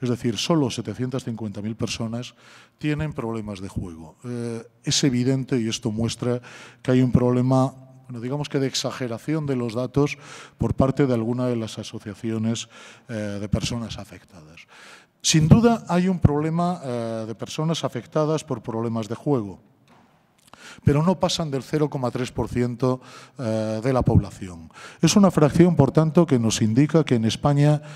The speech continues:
no tenemos un problema social de juego, es decir, no tenemos una plaga, no tenemos un problema de grandes cantidades de personas afectadas por esta adicción, pero sí tenemos un problema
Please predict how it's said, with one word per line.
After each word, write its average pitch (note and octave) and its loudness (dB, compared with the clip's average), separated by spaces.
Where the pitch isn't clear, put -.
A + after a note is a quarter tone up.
no E3+ 2
tenemos D#3 -4
un C#3 -10
problema B2 -2
social B2 2
de G2 -10
juego, D#3 2
es A2 -6
decir, G#2+ -2
no A#2+ -4
tenemos A#2+ -8
una G#2 -16
plaga, C#3+ -2
no A#2 -6
tenemos G#2 -6
un A2 -4
problema G#2+ 2
de A#2 -6
grandes B2+ -2
cantidades A2 -4
de A2 -8
personas A#2+ -8
afectadas G#2+ -6
por A#2 2
esta B2 0
adicción, E3 2
pero A#2 2
sí E3+ -2
tenemos C3 -2
un B2 -6
problema B2 -2